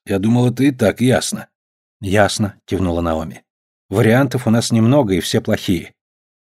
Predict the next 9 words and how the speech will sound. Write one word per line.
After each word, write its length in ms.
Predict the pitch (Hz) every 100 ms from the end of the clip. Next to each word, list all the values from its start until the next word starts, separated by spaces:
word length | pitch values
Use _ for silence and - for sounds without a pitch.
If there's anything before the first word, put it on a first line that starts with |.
| _
«О 140 | - 98
чём 420 | - - 147 117
это 180 | - 98
вы?» 260 | 92 - _ _ _ _ _ -
«Вы 200 | 95 127
меня 260 | 127 131
выдаёте», — 800 | 123 131 135 170 160 - - - _
заговорила 540 | 101 104 101 101 98
Тереза. 480 | 92 107 101 82 -